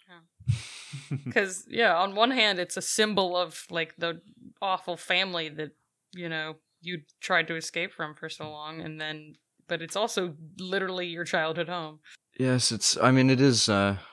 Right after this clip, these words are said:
Speaker 2: you know, anytime, um, you know, the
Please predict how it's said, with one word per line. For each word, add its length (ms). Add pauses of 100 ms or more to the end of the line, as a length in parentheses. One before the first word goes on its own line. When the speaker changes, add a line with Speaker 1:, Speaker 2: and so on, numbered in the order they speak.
(140)
Speaker 2:
you 60
know, 180
anytime, 580
um, 480 (300)
you 120
know, 100
the 320